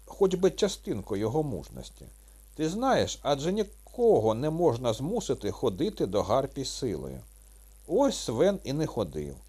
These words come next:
і був по-справжньому живий, так само, як він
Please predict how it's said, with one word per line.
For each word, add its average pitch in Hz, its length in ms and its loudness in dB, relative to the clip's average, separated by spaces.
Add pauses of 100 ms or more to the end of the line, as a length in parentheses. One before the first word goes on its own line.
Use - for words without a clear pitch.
(460)
і 131 160 0
був 214 320 0
по-справжньому 143 920 0
живий, 117 460 -2 (460)
так - 240 0
само, 196 400 2
як 107 260 0
він 190 300 -4